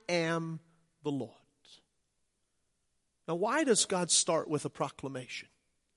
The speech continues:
Because so often we forget who he really is. We forget who it is that's calling us into this relationship with him.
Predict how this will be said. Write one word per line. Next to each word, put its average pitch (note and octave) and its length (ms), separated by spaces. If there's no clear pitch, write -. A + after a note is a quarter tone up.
Because E3 280
so A#3 480
often E3+ 600
we E3+ 100
forget D#3 560
who - 280
he D#3+ 240
really D3 420
is. - 540
We G#3+ 100
forget G#3 400
who C4+ 340
it A3+ 80
is G#3+ 300
that's F3 200
calling A#3 580
us D3 240
into G3+ 460
this E3 260
relationship E3 800
with D3+ 240
him. A2 200